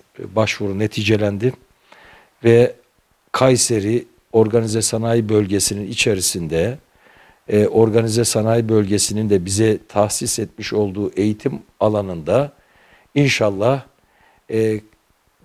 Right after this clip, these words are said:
o bölümlerin de başvurusunda bulunduk. Kaynak teknolojisi, polimer teknoloji, mekatronik gibi doğrudan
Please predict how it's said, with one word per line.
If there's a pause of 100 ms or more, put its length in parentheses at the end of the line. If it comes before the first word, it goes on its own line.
(140)
o
bölümlerin
de
başvurusunda
bulunduk.
Kaynak
teknolojisi,
polimer
teknoloji, (480)
mekatronik
gibi (640)
doğrudan